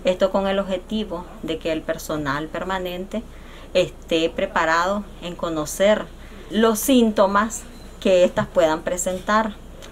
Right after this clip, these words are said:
Y de esta manera, cada talento humano de este recinto universitario Nueva Guinea pueda conocerse y sepa cuándo está presentando problemas de salud.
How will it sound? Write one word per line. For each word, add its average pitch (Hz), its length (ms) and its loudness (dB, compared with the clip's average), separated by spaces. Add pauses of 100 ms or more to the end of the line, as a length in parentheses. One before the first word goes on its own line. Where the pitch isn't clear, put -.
(360)
Y 214 100 4
de 190 140 8
esta 180 180 2
manera, 208 600 2 (420)
cada 208 360 4
talento 185 420 -2
humano 190 420 -2 (300)
de 160 100 -4
este 170 180 -2
recinto 190 400 -2
universitario 185 600 -4
Nueva 190 180 0
Guinea 185 420 -4 (600)
pueda 208 280 4
conocerse 202 880 2 (680)
y 190 120 -4
sepa 233 600 0 (400)
cuándo 208 520 4 (480)
está 180 260 2
presentando 202 840 0 (420)
problemas 160 520 2
de 175 100 -4
salud. 143 400 -2